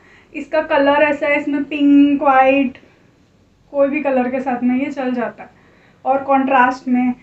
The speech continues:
प्लस बात ये है, ऐसे आगे जो ये डोरी है ये खींच के tight हो जाता है अपना waist define करने के लिए, और उसमें आगे cute cute से ये पॉम पॉम लगे मल्टी कलर में, ये बहुत अच्छा लगता है।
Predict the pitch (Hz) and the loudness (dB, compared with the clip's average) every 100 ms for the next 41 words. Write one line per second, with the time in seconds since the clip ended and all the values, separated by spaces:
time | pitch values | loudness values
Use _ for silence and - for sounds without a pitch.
0 | _ _ 311 320 330 320 311 302 294 302 | _ _ -8 -6 -2 0 -2 -6 -4 -2
1 | 320 320 277 285 254 233 254 269 285 277 | 0 -2 -4 -4 -4 -4 -6 -6 -6 -8
2 | - - 254 262 226 254 247 277 269 302 | -10 -10 -8 -6 -4 -2 0 0 0 -4
3 | 359 _ _ _ - 285 302 - 277 - | -4 _ _ _ -12 -8 -8 -8 -10 -8
4 | 285 285 277 247 254 262 262 269 262 277 | -8 -6 -4 -2 -2 -2 -2 -2 -4 -6
5 | 339 392 _ _ _ _ _ _ 262 262 | -8 -10 _ _ _ _ _ _ -8 -4
6 | 269 277 277 262 277 262 262 262 254 247 | -2 -2 -2 -8 -4 -4 -2 0 2 2
7 | 262 277 392 392 _ _ _ 277 262 - | -2 -4 -4 -6 _ _ _ -10 -10 -8
8 | 277 247 240 277 _ 294 285 254 - 277 | -8 -6 -8 -12 _ -10 -8 -8 -8 -8
9 | 254 - 269 262 254 285 269 247 240 247 | -8 -10 -10 -8 -8 -8 -6 -6 -6 -6
10 | 247 240 247 269 247 240 - - - _ | -6 -6 -4 -2 -4 -6 -14 -20 -20 _
11 | _ _ _ _ _ _ _ _ _ - | _ _ _ _ _ _ _ _ _ -14
12 | 247 254 247 247 262 226 262 | -6 -4 -4 -6 -8 -8 -10